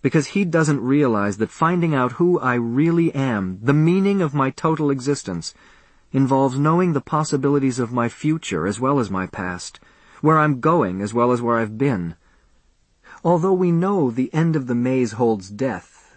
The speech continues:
and it is something I have not always known. Not long ago, the adolescent in me thought death could happen only to other people. I see now that the path I choose through that maze makes me what I am.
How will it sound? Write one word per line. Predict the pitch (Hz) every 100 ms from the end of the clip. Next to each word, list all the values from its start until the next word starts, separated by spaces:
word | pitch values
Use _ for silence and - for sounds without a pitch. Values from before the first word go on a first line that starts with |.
| -
and | 98 98
it |
is | 101 98
something | 127 120 107 -
I | 127 120
have | 104 101
not | 120 143 123 -
always | 95 92 87 90
known. | 101 90 90 87 - _ _ _ _
Not | 131 131
long | 123 127 123
ago, | 107 107
the | 110 117
adolescent | 127 120 117 135 - 107
in | 101 98
me | 95 98
thought | - 113 110
death | 120 123 -
could | 117
happen | 110 123 123 120
only | 127 120
to | 113 120
other | 131 113 104
people. | - 143 - 87 - _ _ _ _ _ _ -
I | 127
see | - - 185 185
now | 113 95 98
that | 110 -
the | 117
path | - - 175 190 - 151
I | 147
choose | - - 151 135 117
through | - - 185 196
that | 135 98 -
maze | 101 95 95 - - _ _ _ -
makes | 135 156 170 - 107
me | 101
what | 107 113 113
I | 110 117
am. | 117 123 98 85